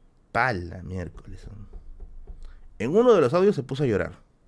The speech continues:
Y yo dije, me quedé, yo me acuerdo que ese rato dije, "Ahí lo dejo". O sea, ahí dejo lo que estaba haciendo, porque, o sea,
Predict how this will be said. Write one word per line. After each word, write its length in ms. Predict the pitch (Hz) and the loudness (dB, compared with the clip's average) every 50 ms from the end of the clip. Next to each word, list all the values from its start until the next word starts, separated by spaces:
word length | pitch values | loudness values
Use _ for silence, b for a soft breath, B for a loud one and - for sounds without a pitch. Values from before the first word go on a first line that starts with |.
| _ _ _ _ _ _ _ _ _ _ _ _ _ _ _ _ _ _ _ _ _ _ _ _ | _ _ _ _ _ _ _ _ _ _ _ _ _ _ _ _ _ _ _ _ _ _ _ _
Y 180 | - 98 98 98 | -8 -6 -4 -2
yo 140 | 107 117 127 | 0 0 0
dije, 400 | 135 135 135 123 143 135 113 - _ _ _ _ - - - _ - - - _ _ _ _ _ _ _ _ | 0 -2 -4 -6 -6 -8 -8 -10 _ _ _ _ -20 -20 -20 _ -20 -20 -20 _ _ _ _ _ _ _ _
me 340 | - 117 120 131 131 127 120 | 0 4 6 8 8 8 6
quedé, 580 | 123 120 120 120 127 135 131 143 175 202 - - - - _ - | 6 6 6 8 8 8 6 6 4 2 0 -8 -18 -20 _ -2
yo 160 | - 120 147 | 2 4 4
me 60 | 175 190 | 6 6
acuerdo 220 | 165 196 196 180 | 4 4 4 4
que 60 | 160 | 2
ese 140 | 151 156 170 | 2 4 2
rato 160 | 165 170 147 156 | 2 2 2 0
dije, 320 | 156 147 143 143 110 - _ _ b b b b b b b b b b b b b b b b b b | -2 0 -2 -4 -6 -6 _ _ b b b b b b b b b b b b b b b b b b
"Ahí 160 | - 127 151 170 | 2 6 8 10
lo 120 | 170 160 | 10 10
dejo". 320 | 143 120 101 - 90 82 B B B B B B B B | 10 8 6 4 0 -6 B B B B B B B B
O 60 | 113 | 6
sea, 160 | 147 160 - - | 6 6 6 8
ahí 160 | - 147 175 | 8 10 12
dejo 260 | 185 208 - - 285 240 | 12 12 12 12 10 10
lo 100 | 180 131 | 8 8
que 80 | 120 | 4
estaba 240 | - - 170 175 170 | 4 6 8 8 8
haciendo, 500 | 147 - 190 180 175 180 196 196 160 156 123 | 8 8 6 2 4 4 2 0 0 -2 -2
porque, 260 | 110 120 107 - 110 | -4 -2 -2 0 -2
o 40 | 87 | -2
sea, 300 | - - 123 120 110 - | 0 2 2 2 0 0